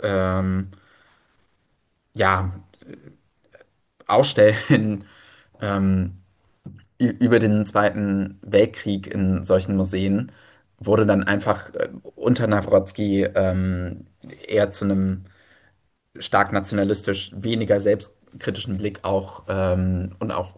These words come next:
stark überhobenen Bild, äh, Polens in dem Museum umgesetzt. Und, ähm, alle hatten sich ein bisschen gewundert, dass, äh, Kaczynski einfach da so jemanden aus dem Hut zaubert. Ähm, Nawrotski tritt offiziell auch als unabhängiger Kandidat a-,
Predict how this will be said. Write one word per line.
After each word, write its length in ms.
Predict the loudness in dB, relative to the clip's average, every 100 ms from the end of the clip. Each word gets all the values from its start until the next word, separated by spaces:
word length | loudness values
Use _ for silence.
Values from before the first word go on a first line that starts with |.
| -16
stark 280 | -4 -4 -2
überhobenen 540 | -4 2 4 4 0
Bild, 400 | -2 -4 -6 -12 -4
äh, 180 | -2 -2
Polens 540 | -2 0 0 0 -6 _ _ _ _
in 180 | -6 -2
dem 160 | 0 0
Museum 420 | -2 0 0 0
umgesetzt. 720 | 2 2 2 4 2 0 -18 -20 -20 -20 -20 -20 -18 0
Und, 580 | 2 4 4 2 -2 -2
ähm, 440 | 2 4 4 2 2
alle 320 | 2 4 2 -2
hatten 220 | -6 -2
sich 140 | -2
ein 60 | -2
bisschen 220 | 0 -2
gewundert, 360 | 2 2 2 2
dass, 340 | 0 -2 -6 -4
äh, 120 | -4
Kaczynski 520 | -4 -2 -2 -2 -2
einfach 200 | -2 -2
da 200 | 2 2
so 100 | 2
jemanden 520 | 2 2 0 0 -2 -4 -8 -12 -6
aus 160 | -4
dem 200 | -2 0
Hut 180 | 0 -2
zaubert. 580 | -6 -2 2 2 2 -2 -20 -20 -20 _ -8
Ähm, 640 | -6 -2 0 0 -2 -4 -8
Nawrotski 680 | -4 2 2 2 -6 -6
tritt 220 | -4 -2 0
offiziell 400 | -2 2 2 4
auch 180 | 0
als 160 | -2 -4
unabhängiger 560 | -2 -2 0 -2 0 0
Kandidat 500 | -2 0 0 0 -2
a-, 280 | -2 -4